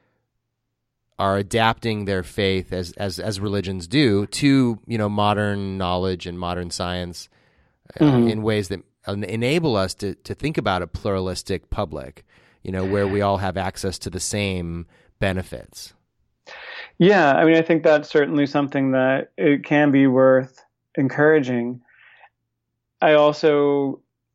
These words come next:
Speaker 2: you know, I think, I think deep down, if I'm being really honest, I do feel like religion creates problems that simply don't need to exist without it.
Speaker 1: Right.
Speaker 2: But again, it's not, it's not going to go away tomorrow. So I think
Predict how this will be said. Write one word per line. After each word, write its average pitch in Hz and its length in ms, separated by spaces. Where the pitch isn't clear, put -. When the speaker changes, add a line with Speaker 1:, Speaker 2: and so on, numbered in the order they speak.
Speaker 2:
you 170 120
know, 160 80
I 160 100
think, 160 320
I 151 140
think 156 280
deep 143 240
down, 139 320
if 139 80
I'm 135 120
being 131 240
really 131 340
honest, 139 600
I 143 140
do 131 220
feel 135 240
like 127 260
religion 131 380
creates 131 320
problems 127 380
that 131 100
simply 127 360
don't 131 380
need 131 280
to 139 120
exist 123 560
without 139 400
it. - 240
Speaker 1:
Right. 98 280
Speaker 2:
But 151 340
again, 139 520
it's 139 240
not, 139 420
it's 143 180
not 143 260
going 131 260
to 127 60
go 127 180
away 131 340
tomorrow. 135 600
So 135 260
I 131 100
think 147 420